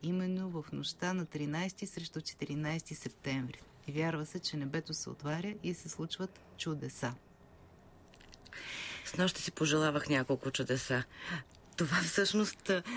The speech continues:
Speaker 2: са едни, а, с, свързани с, а, природата неща, които, а, няма нищо лошо хората така да, а, да мислят, че застудява, че, а,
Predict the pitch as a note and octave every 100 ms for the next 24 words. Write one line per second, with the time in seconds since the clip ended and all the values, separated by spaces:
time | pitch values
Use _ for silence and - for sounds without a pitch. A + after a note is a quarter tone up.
0 | A3 F#3 - - E3 D3+ - C#3+ E3 G3+
1 | G#3+ G3+ F3+ D3 E3 D#3+ - - - F3+
2 | F#3 F3 D#3 - D3+ C3+ - D3 C#3+ C#3
3 | - B2+ C3+ - A#2 D#3+ - D3 - D3+
4 | - - - - C#3 C#3+ C#3 C#3 - -
5 | - - F#3 G3 - E3+ D#3 G3 A3+ G3+
6 | F3+ D3 - C3 A#2+ A#2 - - B2+ A#2+
7 | A2 - - - - - - - - -
8 | E3 F#3+ D#3+ E3+ F3 - D#3+ D3 - -
9 | - E3 F#3+ - C3 C3+ C#3 C3+ C#3+ C#3
10 | - D3 C#3 C3 C3+ - - - - -
11 | -